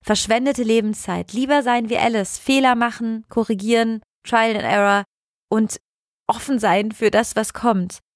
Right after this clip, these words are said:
Also zuerst machen wir Fehler und dann suchen wir die Lehre da drin und nach jedem Fehler haben wir die Entscheidung, ob unsere Welt ein kleines Stück größer wird oder kleiner.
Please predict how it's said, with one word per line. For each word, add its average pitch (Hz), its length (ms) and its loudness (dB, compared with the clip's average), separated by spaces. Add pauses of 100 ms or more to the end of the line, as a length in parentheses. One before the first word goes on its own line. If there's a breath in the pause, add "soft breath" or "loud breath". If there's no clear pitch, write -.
(380)
Also 214 340 2 (840)
zuerst - 460 2 (380)
machen 233 240 0
wir 240 120 2
Fehler 277 480 2
und 208 160 0
dann 214 100 2
suchen 247 280 2
wir 220 80 2
die 214 80 2
Lehre 214 320 2
da 190 120 0
drin 170 380 -6
und 190 320 -2 (420)
nach 214 180 0
jedem 240 240 4
Fehler 254 520 2 (520)
haben 220 220 0
wir 285 100 4
die 311 60 2
Entscheidung, 214 680 0
ob - 140 -4
unsere 208 320 0
Welt 247 360 2
ein 202 120 0
kleines 233 420 0
Stück - 280 -2 (260)
größer 247 520 2
wird 277 260 2 (340)
oder 233 220 4
kleiner. 220 600 0